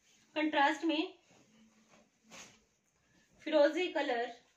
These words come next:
always demand में रहता है जी ये color। तो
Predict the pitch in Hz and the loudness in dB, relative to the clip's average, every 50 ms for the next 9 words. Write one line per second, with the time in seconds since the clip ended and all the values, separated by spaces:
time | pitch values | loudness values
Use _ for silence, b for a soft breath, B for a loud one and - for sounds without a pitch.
0 | _ _ _ _ _ _ _ _ _ _ _ _ _ _ _ _ _ _ _ _ | _ _ _ _ _ _ _ _ _ _ _ _ _ _ _ _ _ _ _ _
1 | - 233 247 254 269 277 285 285 320 311 - - - - _ _ _ _ _ _ | 2 4 4 4 4 2 0 0 -2 -2 -6 -14 -20 -20 _ _ _ _ _ _
2 | _ _ _ _ _ _ _ _ _ _ _ _ _ _ - _ _ _ _ _ | _ _ _ _ _ _ _ _ _ _ _ _ _ _ -20 _ _ _ _ _
3 | _ _ - - - - - - - 262 262 277 277 285 311 330 320 311 285 254 | _ _ -20 -20 -20 -20 -20 -14 -10 -8 -6 -4 -2 0 2 4 4 4 4 2
4 | 247 - 294 262 247 254 262 262 262 254 247 220 208 196 - - 175 - | -2 -2 -4 -6 -6 -6 -4 -4 -4 -4 -4 -8 -8 -10 -12 -16 -18 -18